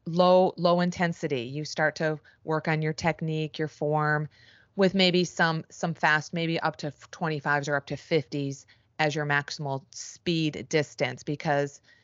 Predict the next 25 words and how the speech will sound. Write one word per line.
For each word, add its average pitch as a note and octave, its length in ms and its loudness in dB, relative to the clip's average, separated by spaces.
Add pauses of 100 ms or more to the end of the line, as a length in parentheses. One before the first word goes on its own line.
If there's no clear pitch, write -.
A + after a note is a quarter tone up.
(380)
your D#3 200 -4
form D#3 340 0
may C#3+ 140 0
break C#3 340 2
down C3+ 420 0
if C#3 160 -6
you C#3 120 -6
do C3+ 180 -4
longer C3 400 0
than B2+ 200 -2
that. A#2+ 320 -2
But D#3+ 180 0
over D#3+ 260 4
time, F3 720 2 (760)
you E3 120 -2
know, D#3+ 260 4
when E3 260 0
you, D#3+ 180 -2
when D#3+ 180 -2
you D3+ 240 -4 (120)
kinda D#3+ 360 2 (440)
look F3 260 0
at - 100 -2
your D3 400 2 (420)
fitness, - 640 0